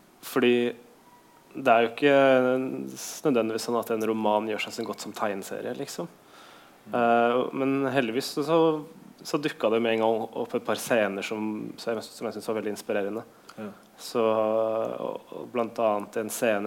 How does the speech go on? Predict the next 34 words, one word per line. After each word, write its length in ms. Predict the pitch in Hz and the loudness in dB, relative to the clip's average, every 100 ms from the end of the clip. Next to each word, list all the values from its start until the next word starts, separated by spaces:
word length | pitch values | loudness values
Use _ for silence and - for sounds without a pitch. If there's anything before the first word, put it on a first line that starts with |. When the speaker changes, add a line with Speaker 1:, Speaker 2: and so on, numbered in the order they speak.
| 107 | -2
Speaker 1:
hvor 80 | 107 | -2
det 140 | 107 | 0
er 80 | 104 | -2
en, 60 | 107 107 - | -4 -10 -12
en 140 | 113 107 | -8 -4
kone 380 | 127 110 98 - | -2 -2 -2 -6
som 140 | 117 | -8
spekulerer 540 | 110 107 - 104 101 98 | -8 -8 -8 -6 -6 -6
på 80 | 113 | -8
pølser 400 | - 104 - - | -6 -6 -8 -12
til 140 | 107 | -10
middag. 240 | 98 - - - - - - - | -10 -10 -14 -16 -20 -20 -20 -18
Speaker 2:
Ok. 140 | - - - 127 | -18 -18 -2 0
Speaker 1:
Og 60 | |
så 80 | 131 | 0
snur 320 | 127 123 104 | 0 2 2
hun 80 | 107 | 2
seg 220 | 104 123 | 2 2
rundt, 180 | 110 120 | 2 0
og 80 | 123 | -2
så 80 | 117 | 0
har 140 | 104 | 0
hun 60 | 107 | 0
fremdeles 380 | 117 107 98 - | -2 -2 -2 -6
pølser 460 | - 113 98 - 101 | 0 0 0 -4 -4
i 40 | 101 | -4
blikket, 300 | 107 - 139 | -8 -4 -2
og 80 | 131 | 0
da 80 | 123 | -2
synes 100 | 123 - | -4 -6
jeg 80 | 107 | -6
det 80 | - - - - - - | -8 -12 -20 -20 -18 0
var 140 | 117 113 | 2 2
veldig 180 | 107 | 0